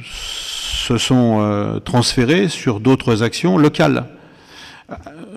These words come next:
la question, euh, sous-jacente, euh, c'est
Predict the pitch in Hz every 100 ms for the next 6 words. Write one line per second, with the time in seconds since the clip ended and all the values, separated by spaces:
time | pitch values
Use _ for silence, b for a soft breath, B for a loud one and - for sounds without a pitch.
0 | 190 196 - 69 67 67 67 65 65 64
1 | 62 82 113 127 - - 143 135 120 110
2 | 107 104 110 87 87 - - - 104 110
3 | - 196 202 127 113 120 - 120 113 110
4 | 107 104 110